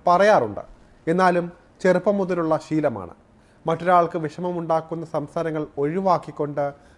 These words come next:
മുന്നോട്ട് പോകാനാണ് ശ്രമിക്കുന്നത്. അതുകൊണ്ട് തന്നെയാകണം ഇത്രയും കാലത്തിനിടെ വലിയ തോതിലുള്ള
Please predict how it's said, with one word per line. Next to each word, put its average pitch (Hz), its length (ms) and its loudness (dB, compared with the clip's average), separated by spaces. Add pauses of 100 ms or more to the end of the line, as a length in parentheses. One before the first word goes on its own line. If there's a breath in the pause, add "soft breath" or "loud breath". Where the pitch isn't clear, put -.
(140)
മുന്നോട്ട് 170 420 -2
പോകാനാണ് 139 560 -2 (160)
ശ്രമിക്കുന്നത്. 120 500 -8 (880 soft breath)
അതുകൊണ്ട് 247 380 4
തന്നെയാകണം 170 500 0 (340)
ഇത്രയും 196 400 -2 (120)
കാലത്തിനിടെ 160 580 0 (260)
വലിയ 170 280 0 (100)
തോതിലുള്ള 147 480 -6